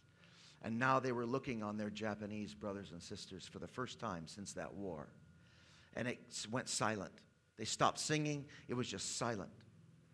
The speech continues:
And they looked at them, and, and it was just electric, the atmosphere, and it was so tense that the, the Filipinos had been raised to hate the Japanese because of what the Japanese armies had done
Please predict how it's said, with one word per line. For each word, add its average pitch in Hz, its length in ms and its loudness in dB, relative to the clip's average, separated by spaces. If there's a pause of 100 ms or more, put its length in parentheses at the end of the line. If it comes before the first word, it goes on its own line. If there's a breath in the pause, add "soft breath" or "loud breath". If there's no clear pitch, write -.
(280 loud breath)
And 107 100 -2
they 104 120 0
looked 147 340 2
at - 120 -4
them, 90 300 -2 (420 loud breath)
and, 113 280 0 (260)
and 120 100 0
it 120 60 0
was 113 140 0
just - 320 -2
electric, 120 540 0
the 120 120 2
atmosphere, 110 560 0
and 107 140 -2
it 104 40 -2
was 104 120 -2
so 165 260 8
tense 156 400 0 (300 loud breath)
that 123 140 4 (200 loud breath)
the, 131 200 4
the 123 120 4
Filipinos 156 560 4
had 143 100 2
been 135 160 0
raised 151 380 8
to 131 100 2
hate 175 480 2
the 147 60 -2
Japanese 123 560 4
because 123 300 -2
of 110 100 0
what 127 160 2 (160 loud breath)
the 139 80 -2
Japanese 135 480 4
armies 131 320 2
had 117 180 -2
done 123 280 0